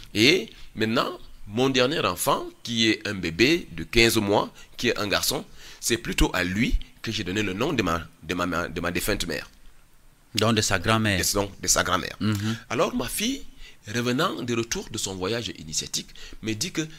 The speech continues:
Speaker 1: grand-mère lui a demandé de me transmettre, d'intervertir les noms. Que c'est
Speaker 2: Hmm.
Speaker 1: elle plutôt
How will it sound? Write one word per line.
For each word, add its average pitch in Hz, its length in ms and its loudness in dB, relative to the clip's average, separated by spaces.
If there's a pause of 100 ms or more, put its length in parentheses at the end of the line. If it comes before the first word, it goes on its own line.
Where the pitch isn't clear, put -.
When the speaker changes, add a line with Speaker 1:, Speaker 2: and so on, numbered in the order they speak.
(180)
Speaker 1:
grand-mère 185 720 2 (800)
lui 170 240 -4
a - 20 -2
demandé 123 580 0
de 110 140 -8
me 127 140 -6
transmettre, 113 600 -8
d'intervertir 143 840 4
les 101 120 2
noms. 92 180 0 (720)
Que 135 100 -2
c'est 123 220 4
Speaker 2:
Hmm. 127 280 -4
Speaker 1:
elle 226 280 8
plutôt 139 480 6